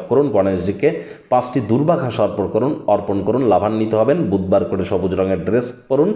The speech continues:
রেগুলার একটি ছোট সবুজ এলাচ দাঁতে দিয়ে চাবান, এটি আপনাদেরকে বহুলাংশে উপকৃত করবে।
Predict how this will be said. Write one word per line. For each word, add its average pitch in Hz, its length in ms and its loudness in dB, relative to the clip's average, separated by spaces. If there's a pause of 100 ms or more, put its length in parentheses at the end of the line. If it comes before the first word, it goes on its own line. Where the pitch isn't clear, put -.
(360)
রেগুলার 123 520 4
একটি 107 220 0
ছোট 110 200 -2
সবুজ 98 380 0
এলাচ 98 300 2
দাঁতে 92 260 0
দিয়ে 95 200 2
চাবান, 113 360 2 (340)
এটি 107 180 0
আপনাদেরকে 98 460 0
বহুলাংশে 107 640 2
উপকৃত 92 520 -2
করবে। 92 640 0